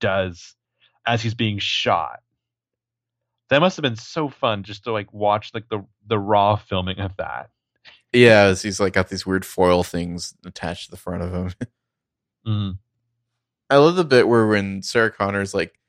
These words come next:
Speaker 2: sneaking with the syringe, there's, like, the one orderly that comes up from down the hall and is gonna try to jump her.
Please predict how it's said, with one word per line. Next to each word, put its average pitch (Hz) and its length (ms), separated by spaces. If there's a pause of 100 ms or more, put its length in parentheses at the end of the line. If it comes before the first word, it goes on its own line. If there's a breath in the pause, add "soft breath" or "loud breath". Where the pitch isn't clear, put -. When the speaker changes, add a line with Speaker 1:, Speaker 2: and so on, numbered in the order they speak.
(340)
Speaker 2:
sneaking 110 440
with 101 180
the 98 100
syringe, 98 760
there's, 101 220
like, 101 140
the 101 80
one 98 320
orderly 98 480
that 92 120
comes 98 320
up 98 180
from 95 160
down 92 200
the 92 80
hall 95 480
and 98 80
is - 80
gonna 98 280
try 98 200
to 98 80
jump 95 320
her. 101 300